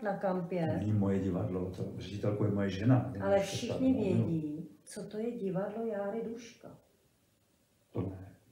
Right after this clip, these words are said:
Speaker 1: Ne?
Speaker 2: To, to
Speaker 1: Víte to, nebo ne? Napište nám to, prosím, do komentářů technické.
Speaker 2: Prostě v divadle Kampa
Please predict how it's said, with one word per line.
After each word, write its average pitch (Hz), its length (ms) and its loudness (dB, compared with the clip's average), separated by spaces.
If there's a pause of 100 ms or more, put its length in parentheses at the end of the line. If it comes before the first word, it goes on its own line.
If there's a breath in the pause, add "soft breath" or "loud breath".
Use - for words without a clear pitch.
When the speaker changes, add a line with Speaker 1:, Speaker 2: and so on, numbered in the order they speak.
(460)
Speaker 1:
Ne? 190 220 -2 (140)
Speaker 2:
To, - 220 -2 (300)
to 135 80 4
Speaker 1:
Víte 247 280 6
to, 285 200 6
nebo 269 260 6
ne? 220 100 2
Napište 233 420 -4
nám 226 180 -2
to, 214 100 -6
prosím, 226 440 -6
do 214 80 -4
komentářů 202 680 -4
technické. - 300 -8
Speaker 2:
Prostě 135 260 8
v 123 80 10
divadle 131 320 12
Kampa 123 640 6